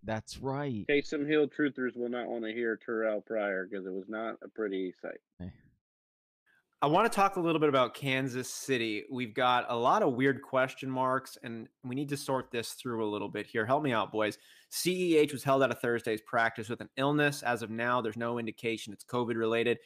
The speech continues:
Speaker 3: Darrell Williams was out as well, though. So we got Le'Veon Bell and Darwin Thompson as only the healthy backs. That could change by Sunday. We've also got some question marks, though, at the wide receiver position, given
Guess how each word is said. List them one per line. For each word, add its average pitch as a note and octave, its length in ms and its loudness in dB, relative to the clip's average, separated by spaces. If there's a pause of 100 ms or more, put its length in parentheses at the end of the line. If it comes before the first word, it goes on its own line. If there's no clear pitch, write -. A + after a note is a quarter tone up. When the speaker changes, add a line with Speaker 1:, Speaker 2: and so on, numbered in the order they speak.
(300)
Speaker 3:
Darrell D3 260 6
Williams C#3+ 260 6
was A#2 160 -4
out B2+ 180 4
as G#2+ 140 -4
well, A#2 260 4
though. A2 220 2
So - 100 -6
we A2+ 60 -10
got A2 160 0
Le'Veon C#3+ 500 2
Bell A#2+ 240 4
and A2 80 -6
Darwin A#2 300 2
Thompson A#2 340 -4
as A2 100 -8
only D3+ 140 -2
the G#3 120 2
healthy D#3 320 2
backs. A2 360 -2 (320)
That B2+ 160 -4
could D3+ 280 2
change C#3+ 480 -2
by C3+ 200 4
Sunday. G2+ 580 -4 (360)
We've A#2+ 100 -6
also D#3 220 4
got E3 200 2
some C#3 100 -6
question E3 340 0
marks, B2 300 0
though, B2 180 0
at A#2 60 -4
the A#2+ 80 -10
wide A#2+ 220 2
receiver G3 360 -2
position, A2 540 -8
given B2 460 -2